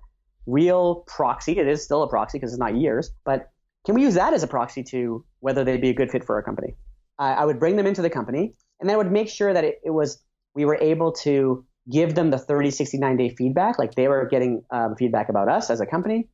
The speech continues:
We were getting feedback about them as a, as a, somebody working at the company. And at the ninety day mark or before, we'd make a determination. Hey, is this a fit or not a fit? And I have an example from Helpful that I think was quite instructive, right? Like, we, we hired,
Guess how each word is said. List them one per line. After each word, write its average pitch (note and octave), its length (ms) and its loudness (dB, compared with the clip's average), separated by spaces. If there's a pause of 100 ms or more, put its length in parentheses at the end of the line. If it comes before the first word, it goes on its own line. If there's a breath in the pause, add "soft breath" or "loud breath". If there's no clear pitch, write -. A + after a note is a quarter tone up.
(120)
We C3+ 100 -2
were C#3+ 80 4
getting A#2+ 180 2
feedback A#2+ 360 -2
about G#2 220 -2
them D#3+ 200 2
as C3 160 0
a, G#2 260 2 (220)
as A2 220 0
a, G#2 200 2
somebody A#2+ 320 2
working E3 240 2
at F3 40 0
the F3+ 80 0
company. F#3+ 400 0 (160)
And D#3+ 120 0
at D#3+ 100 0
the E3+ 80 0
ninety E3 300 2
day F3+ 100 4
mark C#3 320 0
or C#3 100 2
before, C3+ 680 0 (400)
we'd D#3+ 140 0
make F#3+ 120 2
a G3+ 60 2
determination. G3 680 -2 (200)
Hey, F#3 80 0
is E3 80 0
this F#3 160 -2
a - 20 -4
fit F#3 220 0
or E3 100 2
not F#3+ 160 2
a - 40 0
fit? - 260 -6 (320)
And F3 80 0
I F#3 40 2
have A3 120 2
an A3+ 60 2
example E3 440 0
from C#3+ 140 -2
Helpful C#3 340 -2
that B2+ 240 0
I C3 140 2
think C#3 120 0
was C#3 140 0
quite C3+ 160 -2
instructive, C3+ 400 -2
right? C3+ 140 2
Like, C3 100 2
we, E3 180 4
we E3+ 140 4
hired, D#3 380 2